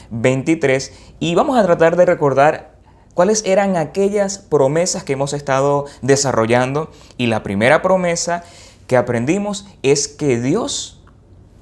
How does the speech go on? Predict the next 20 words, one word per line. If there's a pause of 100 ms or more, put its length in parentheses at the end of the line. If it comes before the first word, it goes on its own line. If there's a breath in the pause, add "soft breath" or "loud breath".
(300)
o
mejor
dicho,
nuestro
Señor (500 loud breath)
provee. (260 loud breath)
Y
esta
enseñanza
la
dio
el
pastor
Hilcías, (360 soft breath)
y
él
nos
enseñaba
que
Dios